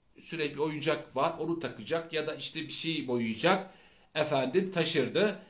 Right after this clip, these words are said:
Taşırdığında işte boyama yaparken sınırlı alan boyama yapıyor. Bir şekil boyuyor, bir resim boyuyor. Taşırmış. Buradan gidelim. Yani bir örnekleme yapmaya çalışıyorum size. Nedir? Boyayı dışarıya taşırmış olsun. Burada siz mesela yanlış oldu, olmadı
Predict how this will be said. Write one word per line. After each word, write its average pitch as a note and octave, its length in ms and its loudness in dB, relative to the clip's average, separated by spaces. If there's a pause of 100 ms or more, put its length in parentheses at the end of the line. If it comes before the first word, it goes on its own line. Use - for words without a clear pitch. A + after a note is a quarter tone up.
(160)
Taşırdığında E3+ 680 4
işte C#3 260 -4
boyama D#3+ 280 8
yaparken D3+ 600 4
sınırlı D#3 320 -2
alan B2 260 4
boyama A#2 260 0
yapıyor. A2 360 -2
Bir C3+ 60 -4
şekil C#3+ 400 -4
boyuyor, G#2+ 400 -2
bir C3+ 80 -2
resim C3 360 -2
boyuyor. A#2 340 -2
Taşırmış. C#3+ 500 -6
Buradan C3 320 -2
gidelim. A#2+ 380 -2 (400)
Yani - 120 -6
bir - 60 -8
örnekleme E3 460 4
yapmaya A#2+ 360 0
çalışıyorum A2 440 -6
size. F#3+ 340 -2 (340)
Nedir? F3 240 2
Boyayı F3 380 6
dışarıya F3 360 2
taşırmış D#3+ 460 0
olsun. A2+ 360 -4
Burada F#3+ 200 2
siz E3+ 140 -6
mesela D#3+ 220 -2
yanlış E3 480 0
oldu, B2+ 280 0
olmadı C#3+ 540 0